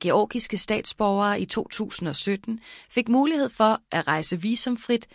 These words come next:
til Schengenlandene. Modsætningsforholdet til Rusland, den dominerende nabo mod nord, og en historisk erfaring med at være geopolitisk kastebold mellem Rusland, det osmanniske rige og Persien,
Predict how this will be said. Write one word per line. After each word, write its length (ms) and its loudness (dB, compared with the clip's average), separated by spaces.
til 160 -2
Schengenlandene. 880 -2
Modsætningsforholdet 1040 4
til 140 -2
Rusland, 500 -2
den 180 2
dominerende 640 0
nabo 360 2
mod 220 2
nord, 340 0
og 180 6
en 120 4
historisk 520 0
erfaring 460 2
med 100 2
at 140 0
være 160 2
geopolitisk 840 2
kastebold 640 0
mellem 220 -2
Rusland, 520 2
det 140 4
osmanniske 600 0
rige 380 2
og 80 -2
Persien, 640 -2